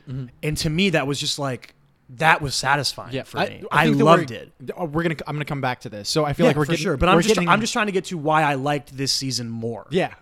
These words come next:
Speaker 1: Okay. I, I, I
Speaker 2: It's those
Speaker 1: somewhat
Speaker 2: kinds of
Speaker 1: agree with
Speaker 2: things.
Speaker 1: you. I feel like we're getting a little ahead of
Speaker 2: Yeah, yeah,
Speaker 1: ourselves.
Speaker 2: yeah, okay.
Speaker 1: Let's bring in the, the people who probably haven't seen this season or have seen previous seasons
Speaker 2: Okay,
Speaker 1: and
Speaker 2: okay.
Speaker 1: wa-, uh, are watching the spoiler episode first. So,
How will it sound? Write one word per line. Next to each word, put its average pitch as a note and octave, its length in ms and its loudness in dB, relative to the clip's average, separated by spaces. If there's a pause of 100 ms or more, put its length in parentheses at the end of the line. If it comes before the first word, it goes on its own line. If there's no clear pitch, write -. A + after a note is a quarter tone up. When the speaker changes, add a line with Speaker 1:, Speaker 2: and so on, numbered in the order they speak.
Speaker 1:
Okay. C#3 260 -4
I, E3 120 -4
I, F#3 80 -6 (400)
I D#3+ 120 -2
Speaker 2:
It's D#3+ 120 -6
those E3 240 4
Speaker 1:
somewhat G3 240 0
Speaker 2:
kinds D#3+ 100 -2
of C3 60 -6
Speaker 1:
agree D3+ 100 0
with C#3 160 -2
Speaker 2:
things. A2+ 140 -8
Speaker 1:
you. A#2+ 40 -8
I B2+ 40 -6
feel D#3 120 -4
like C#3+ 120 -2
we're C#3 80 -2
getting C3 180 -2
a B2+ 60 -2
little C3 180 -2
ahead C3+ 220 -2
of C#3 80 -4
Speaker 2:
Yeah, D#3 60 2
yeah, A#3 40 4
Speaker 1:
ourselves. G3 280 4
Speaker 2:
yeah, D3 60 -8
okay. C3+ 160 -6
Speaker 1:
Let's G3 160 -2
bring F3+ 440 0
in D#3+ 220 -2
the, C3 180 0
the B2 140 -6
people E3 340 0
who C3+ 80 0
probably D3 560 -2
haven't C3+ 380 -6
seen C3 220 -8
this C3 180 -8
season B2+ 580 -10
or A#2 60 -12
have A2+ 100 -14
seen C3 160 -10
previous B2+ 360 -10
seasons C3 380 -10
Speaker 2:
Okay, A2+ 60 -12
Speaker 1:
and C#3 80 -12
Speaker 2:
okay. D3 100 -14 (220)
Speaker 1:
wa-, C#3 120 -8
uh, B2+ 300 -4 (140)
are B2+ 180 -4
watching C3+ 360 -4
the B2+ 40 -8
spoiler B2 360 -6
episode B2 340 -6
first. C3+ 440 -4 (280)
So, C#3 240 -4